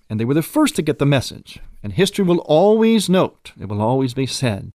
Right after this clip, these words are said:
that the first to receive the message of the resurrection of Jesus Christ were women, which would follow in the church, because in Christ, there's this great synthesis, there's great kind of connecting of dots.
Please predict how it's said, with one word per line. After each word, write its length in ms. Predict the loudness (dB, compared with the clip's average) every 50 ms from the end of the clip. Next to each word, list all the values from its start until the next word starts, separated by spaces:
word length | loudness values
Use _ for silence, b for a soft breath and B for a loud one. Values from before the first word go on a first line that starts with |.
| _ _
that 120 | -10 -6 -4
the 100 | -4 -4
first 440 | -2 0 2 2 2 0 -4 -6 -4
to 100 | -2 -2
receive 640 | -2 -2 -4 -4 -2 2 2 4 4 4 4 2 2
the 100 | 2 2
message 560 | 4 4 2 2 0 -2 -6 -8 -10 -8 -8
of 120 | -6 -4
the 100 | -4 -4
resurrection 640 | -2 0 2 2 2 2 2 0 0 0 -2 -4 -4
of 60 | -2
Jesus 280 | -2 -4 -4 -4 -8 -6
Christ 400 | -2 0 0 0 0 -4 -8 -16 b b b b b b b b b b
were 360 | -2 0 0 2 0 -2 -4 _ _ _
women, 560 | -6 -2 0 2 2 2 2 0 -2 -6 -10 _ _ _ _ _ _ -2
which 240 | -2 0 0 0 -4
would 100 | -4 -2
follow 480 | 0 2 2 2 2 0 -2 -6 -10 -12 -8
in 80 | -6 -6
the 60 | -6
church, 340 | -4 -2 0 0 0 0 -4
because 520 | -10 -6 -2 0 0 0 0 -2 -4 -8 -8
in 160 | -6 -6 -6
Christ, 640 | -6 -4 -2 0 0 0 -2 -6 -10 -12 -14 -16 -18 _ _ _ _ _ _ 0
there's 340 | 2 4 4 2 0 0 2
this 280 | 4 4 4 2 -2
great 440 | -6 _ -2 0 0 0 0 -2 -4
synthesis, 720 | -4 -2 0 0 0 0 -2 -6 -8 -8 -10 -12 -12 -8
there's 220 | -6 -6 -6 -6
great 300 | -4 -2 0 0 0 -2 _ _ -8
kind 140 | -6 -4 -4
of 100 | -4 -4
connecting 560 | -4 -2 0 0 0 -2 -2 -4 -4 -2 -2
of 200 | -4 -6 -4 -4
dots. 420 | -4 -4 -4 -6 -12 -16 -20 -20